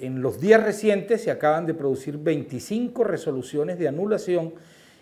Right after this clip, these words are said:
que alcanzan la cifra de dieciséis mil, es decir, un indicador del veinticinco por ciento.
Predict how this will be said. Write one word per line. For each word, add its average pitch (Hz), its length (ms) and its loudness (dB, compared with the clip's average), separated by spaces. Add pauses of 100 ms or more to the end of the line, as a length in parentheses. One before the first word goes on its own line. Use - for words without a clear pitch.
(120)
que 151 100 0
alcanzan 143 560 0
la 135 80 2
cifra 147 680 -2
de 131 120 0
dieciséis 123 600 -2
mil, 160 360 0 (280)
es 107 120 -10
decir, 143 280 -2
un 160 140 0
indicador 135 600 2
del 139 140 0
veinticinco 113 580 -6
por 120 160 -6
ciento. 165 340 -4